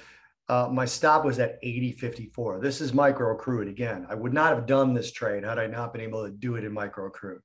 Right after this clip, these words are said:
because in full crude, it would have been too much risk, right? It would have been fifty-seven hundred dollars or so approximately of risk per contract, which is just, it's out of what I allot to crude. But having said that, my stop's at eighty fifty-four. We didn't get anywhere near there.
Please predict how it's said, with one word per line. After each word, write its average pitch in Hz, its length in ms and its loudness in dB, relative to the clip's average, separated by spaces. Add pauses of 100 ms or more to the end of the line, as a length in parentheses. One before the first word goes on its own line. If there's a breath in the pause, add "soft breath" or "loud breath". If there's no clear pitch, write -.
(440)
because 120 240 -6
in 110 100 -8
full 135 240 2
crude, 117 240 -4
it 110 60 -6
would 107 100 -6
have - 60 -12
been 101 100 -8
too 101 140 -12
much 98 200 -10
risk, 92 260 -12 (500 soft breath)
right? 117 100 2
It 110 60 2
would 110 80 -2
have 101 60 -6
been 101 120 -8
fifty-seven 113 920 -4
hundred 107 360 -6
dollars 104 440 -2
or 101 80 -10
so 110 240 -4
approximately 104 560 -6
of 98 80 -10
risk 104 320 -8 (400 soft breath)
per 165 240 6
contract, 139 720 2
which 107 220 -12
is 101 80 -14
just, - 380 -10 (440 soft breath)
it's 131 160 -2
out 135 220 6
of 123 100 2
what 120 160 4
I 117 40 4
allot 110 420 2
to - 100 -16
crude. - 400 -8 (560 soft breath)
But 127 380 4 (120)
having 160 240 4
said 151 240 4
that, 117 160 4
my 120 80 0
stop's 139 340 2
at 123 80 0
eighty 127 200 0
fifty-four. 120 500 -2
We 123 80 0
didn't 160 120 -2
get 180 120 2
anywhere 135 260 4
near 123 300 2
there. 123 340 2